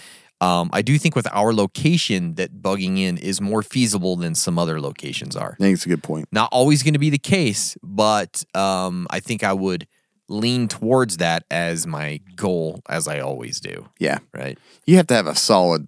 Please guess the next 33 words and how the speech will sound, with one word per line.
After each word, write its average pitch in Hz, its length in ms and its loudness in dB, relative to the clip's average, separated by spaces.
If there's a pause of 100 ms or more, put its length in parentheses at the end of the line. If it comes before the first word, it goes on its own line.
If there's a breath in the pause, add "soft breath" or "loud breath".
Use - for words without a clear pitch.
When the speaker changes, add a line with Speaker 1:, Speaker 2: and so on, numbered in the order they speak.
(140)
Speaker 2:
bug 80 180 4
out 64 200 -2
plan. - 300 -4
Speaker 1:
Yeah, 139 240 4
Speaker 2:
Like, 104 160 2
Speaker 1:
there's 95 80 -2
no - 80 6
Speaker 2:
really, 110 100 8
Speaker 1:
doubt. 98 160 4
Speaker 2:
a 92 40 -2
good 107 200 4
place 101 240 4
to 95 80 2
go. 90 140 4
Like, 92 180 4
here, 139 440 4
too, 117 480 4 (100)
our, 123 260 4 (200)
like, 87 260 -2
our 127 80 6
weathers 92 400 4
are 69 80 -2
extreme. 76 720 -4
Our 87 100 2
temperatures 95 600 2
Speaker 1:
Heretofore. 156 1000 4
Speaker 2:
Heretofore 226 920 8
in 208 100 4
this 220 220 6
town 175 440 6
of 147 120 4
Speaker 1:
This 165 200 4
Speaker 2:
Vernal. 110 340 6